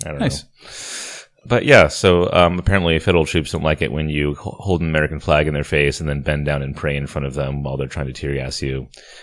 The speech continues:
Speaker 1: because, uh, I had to have a fellow protester go and tap me on the shoulder and say, "We gotta get you out of here because the feds are specifically targeting, quote unquote, that guy with the flag."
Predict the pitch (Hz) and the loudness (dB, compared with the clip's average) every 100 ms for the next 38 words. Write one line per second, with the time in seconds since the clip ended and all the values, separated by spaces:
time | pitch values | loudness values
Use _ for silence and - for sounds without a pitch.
0 | - 73 - 69 67 65 - 64 65 69 | -6 -6 0 2 2 -2 -4 -2 -2 -2
1 | 71 67 67 73 - - - - - 67 | -2 -2 -4 -6 -10 -6 -6 -6 -2 0
2 | 67 - 69 - 67 - 67 65 62 69 | 0 0 0 0 -2 -2 -2 -2 -4 -6
3 | 62 67 65 - 71 69 64 69 69 67 | -6 -6 -6 0 0 0 -2 -4 -4 -4
4 | 67 67 71 60 65 - 71 71 69 - | -4 -4 -4 -2 -2 -2 -4 -4 -6 -4
5 | 67 71 - 67 67 67 - - - - | -2 -2 -4 -4 -4 -4 -4 -4 -4 -6
6 | - 71 78 67 65 67 - 73 67 - | -6 -2 0 -2 -6 -4 0 2 0 0
7 | - - 71 87 65 67 62 - - 71 | -2 0 -2 -2 -4 -4 -4 -6 -4 -2
8 | 60 64 - | -2 -6 -10